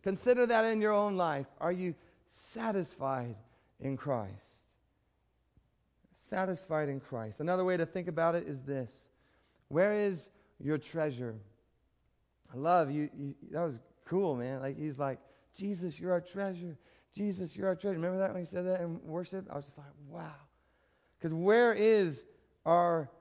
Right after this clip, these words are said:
treasure? As followers of Jesus Christ, it's a good, this is a good way to think about it. Is Jesus how we acquire our treasure, or is Jesus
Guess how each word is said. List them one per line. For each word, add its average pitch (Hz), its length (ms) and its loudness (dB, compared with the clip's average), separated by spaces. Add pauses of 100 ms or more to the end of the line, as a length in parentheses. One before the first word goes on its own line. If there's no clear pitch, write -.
(240)
treasure? 160 540 0 (760)
As 151 160 0
followers 214 460 8
of 175 80 2
Jesus 180 320 -2
Christ, 202 420 4
it's 147 100 -12
a 147 40 -10
good, 185 260 2
this 170 120 -4
is 170 40 -6
a 180 60 -4
good 180 140 0
way 185 100 4
to 175 80 0
think 196 200 -4
about 151 300 2
it. 123 100 -8 (400)
Is 175 260 4
Jesus 214 680 0 (340)
how 196 300 6
we 233 260 2
acquire 220 580 4
our 196 180 0
treasure, 214 560 -2 (320)
or 170 140 6
is 151 180 0
Jesus 175 640 -4